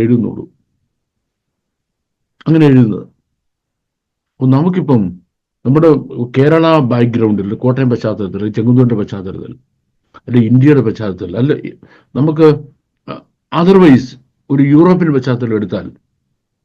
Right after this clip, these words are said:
ഇത് മനസ്സിലാകത്തില്ല, ഒരു കാരണവശാലും മനസ്സിലാകത്തില്ല.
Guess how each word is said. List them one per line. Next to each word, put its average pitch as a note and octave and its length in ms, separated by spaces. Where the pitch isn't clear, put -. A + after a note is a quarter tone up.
ഇത് C3+ 100
മനസ്സിലാകത്തില്ല, - 540
ഒരു D#3+ 160
കാരണവശാലും A#2+ 480
മനസ്സിലാകത്തില്ല. F2 500